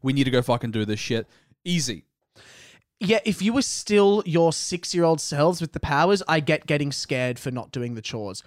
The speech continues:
Speaker 2: You're twenty-something three.
Speaker 1: Sure.
Speaker 2: Fucking grow
Speaker 1: You're an
Speaker 2: up.
Speaker 1: adult woman.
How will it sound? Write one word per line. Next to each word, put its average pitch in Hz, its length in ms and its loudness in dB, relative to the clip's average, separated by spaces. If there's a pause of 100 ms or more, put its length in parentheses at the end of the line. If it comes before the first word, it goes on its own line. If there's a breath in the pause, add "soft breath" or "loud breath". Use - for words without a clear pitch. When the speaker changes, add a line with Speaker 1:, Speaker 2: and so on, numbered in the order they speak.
(140 soft breath)
Speaker 2:
You're 170 180 4 (540)
twenty-something 147 800 -4
three. 110 540 -8
Speaker 1:
Sure. 104 400 -6
Speaker 2:
Fucking 180 800 0
grow 147 140 -6
Speaker 1:
You're 143 100 4
an 143 60 6 (100)
Speaker 2:
up. 117 60 2
Speaker 1:
adult 135 240 2
woman. 104 380 -10